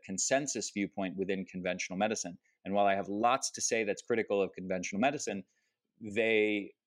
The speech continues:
are absolutely right on their understanding of adrenal fatigue. There's a, a body that represents fourteen thousand endocrinologists. These are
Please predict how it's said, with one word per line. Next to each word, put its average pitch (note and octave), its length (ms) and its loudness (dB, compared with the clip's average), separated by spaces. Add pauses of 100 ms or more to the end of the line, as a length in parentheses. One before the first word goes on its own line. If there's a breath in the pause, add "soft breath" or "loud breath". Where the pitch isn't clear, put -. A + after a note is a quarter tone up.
(160)
are G#2 300 4
absolutely G#2+ 560 0
right A2+ 340 4 (320)
on G2 300 0
their F#2+ 340 0
understanding F#2 840 -4
of F2+ 120 -4
adrenal G#2 340 0
fatigue. - 420 -12 (600 soft breath)
There's G2+ 360 2
a, F#2+ 320 4
a G#2+ 60 -2
body A2 600 2
that G2 180 -2
represents G#2 480 0
fourteen A2+ 560 0
thousand G#2 420 2
endocrinologists. F#2+ 1040 -2
These F#2+ 220 -4
are F2 160 -2